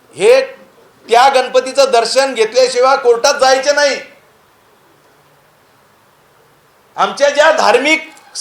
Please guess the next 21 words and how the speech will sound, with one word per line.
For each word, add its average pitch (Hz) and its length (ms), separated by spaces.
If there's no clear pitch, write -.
उत्सव 302 400
आहे, 262 220
सण 302 300
आहे, - 440
त्याचं 220 320
दर्शन, 233 460
ग-, 180 40
संस्थान 214 560
गणपतीचं 262 520
दर्शन 240 320
घेतल्याशिवाय 214 520
आम्ही 214 180
पुढं 208 480
हे 175 260
करायचो 240 400
नाही. 240 140
मग 220 140
त्या 214 180
मिरवणुकी 220 480
असो, 220 280
राजकीय, 208 460